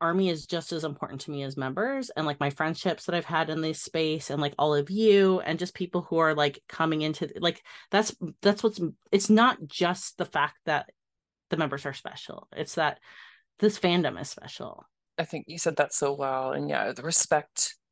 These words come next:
Speaker 2: is absolutely paramount. And whenever reacting to something that you don't wanna hear, you have to be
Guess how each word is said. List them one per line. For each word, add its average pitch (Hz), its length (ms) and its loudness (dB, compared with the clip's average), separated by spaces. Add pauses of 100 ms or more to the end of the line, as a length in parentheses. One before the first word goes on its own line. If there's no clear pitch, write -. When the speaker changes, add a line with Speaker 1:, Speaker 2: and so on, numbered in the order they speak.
(320)
Speaker 2:
is - 180 -8
absolutely 147 880 -8
paramount. 147 800 0
And 143 340 -4 (1040)
whenever 151 460 4
reacting 143 1160 -2 (340)
to - 120 -4
something 151 420 0
that 143 160 -4
you 151 100 -12
don't 143 220 0
wanna 139 200 -4
hear, 139 640 -6 (880)
you 143 100 -16
have - 300 -6
to - 160 -4
be 143 480 -16